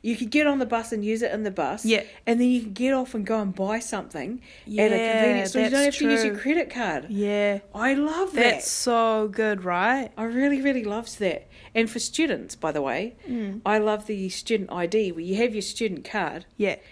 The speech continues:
Speaker 1: And then you can top it up and buy your books. But you
Speaker 2: Oh.
Speaker 1: can also buy food
Speaker 2: Yeah,
Speaker 1: at the
Speaker 2: it,
Speaker 1: school
Speaker 2: yeah.
Speaker 1: with that card.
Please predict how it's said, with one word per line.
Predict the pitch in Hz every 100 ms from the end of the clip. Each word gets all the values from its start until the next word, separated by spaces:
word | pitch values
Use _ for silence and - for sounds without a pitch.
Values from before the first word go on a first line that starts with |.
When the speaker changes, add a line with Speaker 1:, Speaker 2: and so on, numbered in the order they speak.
| -
Speaker 1:
And | 202 208
then | 196
you | 185
can | 196
top | 185 226 220
it |
up | 208 196
and | 175
buy | 175
your | 147
books. | 139 233 180 - -
But | 226 226 233 233
you | 254
Speaker 2:
Oh. |
Speaker 1:
can | 294
also | 294 294 294
buy | 220 240 247
food | 247 - 285 302 156 147 -
Speaker 2:
Yeah, | 240 233
Speaker 1:
at | 233 220
the | 220
Speaker 2:
it, |
Speaker 1:
school | 220 226 349 247 165 269
Speaker 2:
yeah. | 220 208 - - -
Speaker 1:
with | 208 285 285
that | 302 -
card. | - 403 175 -